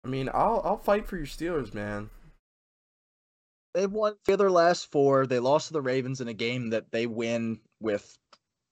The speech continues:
Speaker 2: you know, most average human beings playing quarterback. Um,
Speaker 1: Beat the Colts, lost to the Bengals, lost to the Falcons.
Speaker 2: I'm not ready to s-, I, I don't think they deserve to scale into tier two.
Speaker 1: This is
Speaker 2: Um,
Speaker 1: hard.
Speaker 2: but
Speaker 1: Uh,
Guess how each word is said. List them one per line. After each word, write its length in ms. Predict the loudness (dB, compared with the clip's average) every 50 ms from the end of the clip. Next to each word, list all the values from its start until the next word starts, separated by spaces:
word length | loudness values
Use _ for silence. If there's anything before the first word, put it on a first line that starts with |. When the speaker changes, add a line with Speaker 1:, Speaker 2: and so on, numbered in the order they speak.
| _ -10
Speaker 2:
you 120 | -8 -6
know, 200 | -4 -4 -4 -4 -4
most 380 | -2 -2 -2 -2 -2 -4 -4
average 360 | -2 0 0 0 0 -2 -4
human 220 | -4 -6 -6 -4 -4
beings 300 | -4 -4 -4 -4 -4 -4
playing 220 | -4 -4 -4 -2
quarterback. 560 | -2 -2 0 0 2 2 0 0 -2 -6 -12 _ _ -20 -20 -20 -20 -20 -20 _ _ _ -20 -20 _ _ _ _ _ _ _ -6 -6 -4 _ 2
Um, 320 | 2 2 2 2 0 -2
Speaker 1:
Beat 100 | -6 -8
the 80 | -10 -14
Colts, 720 | -14 -12 -10 -10 -8 -8 -10 -12 -14 -16 -18 -20 -16 -12
lost 300 | -10 -8 -8 -8 -8 -12
to 60 | -16
the 100 | -16 -16 -18 -18 _ -16
Bengals, 600 | -14 -14 -14 -14 -16 -18 -16 -16 -16 -16 -10 -8
lost 240 | -6 -6 -6 -8 -10
to 60 | -10
the 60 | -12
Falcons. 580 | -12 -12 -10 -6 -6 -6 -6 -6 -8 -6 -2 0
Speaker 2:
I'm 120 | 2 2 4
not 200 | 4 4 6 6
ready 180 | 6 6 4
to 60 | 2 -6
s-, 160 | -10 -12 -14 -16 -16 -12 -8
I, 60 | -6
I 40 | -4
don't 140 | -4 -4 -6
think 160 | -8 -8 -8
they 120 | -8 -8
deserve 280 | -8 -8 -8 -10 -10 -10
to 100 | -12 -18
scale 540 | -18 -16 -12 -10 -6 -4 -2 -2 -2 -2 -4
into 140 | -6 -8 -10
tier 220 | -10 -8 -6 -6
two. 400 | -6 -6 -4 -2 -2 -2 -2 -4 -4 -4 -2 0 0 2 0 0 0 0
Speaker 1:
This 80 | 0 0
is 60 | 0
Speaker 2:
Um, 240 | 0 0 -2 -6 -8
Speaker 1:
hard. 200 | -12 -14 -16 -18 -20 -20 -20 _ _ _ _ _ _ _ _ _ _ -12
Speaker 2:
but 360 | -6 0 2 2 2 2 0 -8 _ _ _ _ _ _ _ _ _ _ _ _ _ -20 -20 -20 -20 -10 -2
Speaker 1:
Uh, 500 | 4 6 8 8 10 10 8 8 6 2